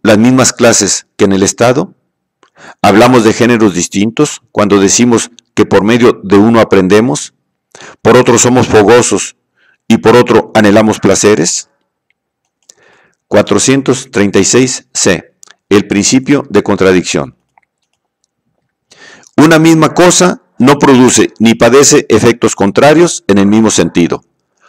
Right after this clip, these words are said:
con respecto a lo mismo y al mismo tiempo. No debemos confundirnos cuando una cosa parece una y resulta múltiple. Cuatrocientos treinta y siete B.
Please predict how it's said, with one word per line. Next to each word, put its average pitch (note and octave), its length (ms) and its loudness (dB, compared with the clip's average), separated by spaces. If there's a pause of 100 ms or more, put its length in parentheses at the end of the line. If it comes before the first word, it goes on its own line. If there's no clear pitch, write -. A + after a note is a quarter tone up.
(160)
con G2+ 140 0
respecto B2+ 560 0
a C#3 80 4
lo C3+ 140 4
mismo B2+ 540 -2
y G2 80 0
al F#2+ 80 0
mismo G#2+ 260 0
tiempo. F2 400 -4 (720)
No A2+ 240 2
debemos C3 400 2
confundirnos C3 760 0
cuando G2+ 480 0
una B2 240 2
cosa G2+ 360 -2
parece F2+ 400 -2
una E3+ 380 0 (260)
y G2+ 80 2
resulta G#2+ 420 0
múltiple. F2+ 520 -4 (1400)
Cuatrocientos A2 640 -2
treinta F#2+ 260 -2
y F#2 40 -2
siete B2 400 -2
B. F2 320 -2